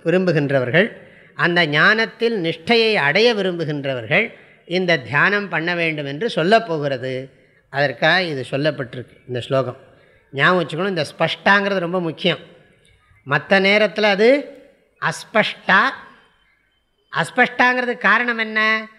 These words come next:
நம்ம எண்ணங்கள் வெளியில போயிருக்கிறதுனால அஸ்பஷ்டா. அது அஸ்பஷ்டா இல்ல. நம்ம எண்ணங்களெல்லாம் வந்து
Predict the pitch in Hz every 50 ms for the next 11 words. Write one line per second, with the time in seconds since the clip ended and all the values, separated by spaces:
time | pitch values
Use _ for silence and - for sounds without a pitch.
0 | _ _ _ _ _ _ _ _ - 113 127 147 165 185 220 240 254 254 254 233
1 | 226 233 247 262 277 277 277 277 269 269 269 233 226 226 247 254 247 247 240 233
2 | 233 233 226 220 214 226 220 220 226 240 254 262 247 220 - - - 220 - -
3 | - 190 156 - - - - 139 185 240 254 226 240 - 254 220 - - 226 214
4 | 196 170 143 123 - - - _ _ _ - _ _ _ - _ _ _ _ _
5 | _ _ _ _ _ _ _ _ _ _ _ _ _ _ _ _ _ _ _ _
6 | _ _ _ _ _ _ _ _ _ _ _ _ _ _ _ _ 120 110 113 127
7 | 143 170 196 220 240 247 254 254 240 240 233 220 208 214 226 240 254 254 247 240
8 | 233 226 220 220 226 254 262 247 226 208 208 220 240 247 247 -